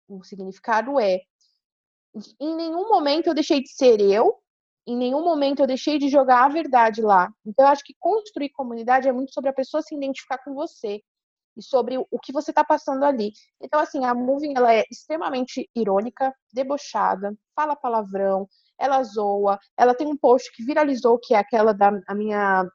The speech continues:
a minha diversão anula a minha competência, que é, "Olha, é o seguinte, eu posso ser empreendedora, mas se eu quiser rebolar a bunda aí, posso, né? Tá aí a Anitta pra provar." E assim, e coisas que não falavam sobre empreendedorismo, eu comecei a falar.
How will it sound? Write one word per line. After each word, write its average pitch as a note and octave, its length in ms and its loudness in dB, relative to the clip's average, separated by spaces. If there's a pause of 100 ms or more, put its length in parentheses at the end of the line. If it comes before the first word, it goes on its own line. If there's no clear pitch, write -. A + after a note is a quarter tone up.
(360)
a A3 40 -14
minha A3 120 -6
diversão A#3 600 -4
anula A3+ 300 2
a - 20 4
minha G#3 140 0
competência, A3+ 640 0
que C#4+ 160 0
é, B3 80 10
"Olha, G#3 300 4
é G3 40 -6
o - 20 -12
seguinte, A#3+ 400 -10
eu G#3+ 60 -6
posso A#3+ 200 0
ser C4 100 -6
empreendedora, B3 500 -2
mas D4+ 120 -2
se C#4 80 -2
eu - 20 -4
quiser A3 260 0
rebolar A3 320 2
a G3 40 4
bunda B3 420 0
aí, A#3+ 260 0 (160)
posso, A3 460 2
né? G3+ 160 -4
Tá A3+ 140 -4
aí A3 180 0
a - 20 -4
Anitta A#3 240 -4
pra A#3+ 140 -4
provar." C4+ 460 2 (760)
E F4 80 -2
assim, F4+ 640 -4 (120)
e D#4+ 160 2 (400)
coisas A4+ 380 2 (220)
que C#4+ 160 0
não D4+ 240 -2
falavam C#4+ 420 2
sobre B3 220 2
empreendedorismo, B3 680 2
eu D#4 40 -4
comecei E4 380 0
a D#4 80 4
falar. E4 400 4